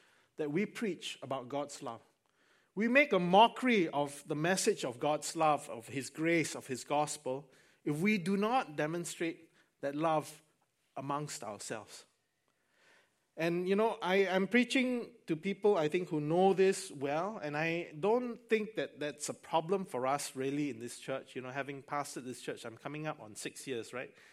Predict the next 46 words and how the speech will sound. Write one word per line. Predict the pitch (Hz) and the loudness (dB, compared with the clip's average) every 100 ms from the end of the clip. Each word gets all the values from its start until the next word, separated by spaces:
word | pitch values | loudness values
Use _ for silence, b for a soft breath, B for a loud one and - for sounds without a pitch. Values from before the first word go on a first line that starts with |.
| B B B B | B B B B
Uh, | 107 107 | -8 -6
on | - 95 - | -8 -10 -6
Tuesday | 190 185 185 170 | -2 -2 0 0
will | 160 127 123 120 | -2 -6 -8 -8
be | 120 120 120 120 - _ _ 117 | -8 -6 -6 -10 -14 _ _ -14
my | 123 123 | -12 -10
sixth | - 196 - - | -2 -4 -4 -8
<laughs> | 151 | -6
anniversary | 151 135 139 - 151 | -6 -2 -2 -2 -4
of | 107 | -4
being | 143 151 | -4 -4
the | 123 | -6
pastor | - 131 127 - 131 | -4 -4 -4 -6 -6
of, | 110 - - | -6 -10 -14
uh, | 101 101 98 - | -10 -10 -10 -12
English | 127 135 135 | -12 -10 -10
Congregation | - 123 120 117 - 123 | -10 -8 -8 -10 -10 -16
of | - | -12
Church | 117 - | -12 -10
of | 101 | -14
the | 101 | -14
Good | 104 | -14
Shepherd. | - 104 - | -14 -12 -14
Time | - 147 143 | -8 -8 -8
has | 104 - - - | -10 -12 -14 -12
flown | - 147 143 127 | -6 -4 -4 -6
by | 135 120 B B B B | -6 -8 B B B B
quite | 180 160 - | 0 0 -2
quickly, | 147 143 147 120 - b b b | -6 -6 -10 -10 -14 b b b
and | 139 135 | -8 -6
I've | 135 147 131 | -6 -6 -2
been, | 156 147 143 151 151 | -2 0 -4 -6 -6
you | 143 | -4
know, | 151 160 | -4 -6
giving | 143 160 202 196 | -2 2 4 4
thanks | 196 196 190 | 2 2 -2
to | 135 | -4
God | 123 160 175 - | 0 2 0 -2
for | 131 | -4
that. | 123 127 - _ b b b b b b _ _ | -4 -4 -8 _ b b b b b b _ _
But | 196 190 196 | 2 4 2
the | 185 | 4
reality | 208 226 254 247 254 240 | 6 6 4 0 -2 0
is, | 214 214 196 - | 0 -2 -4 -8
you | 180 180 | -4 -2
know, | 202 196 | -2 -6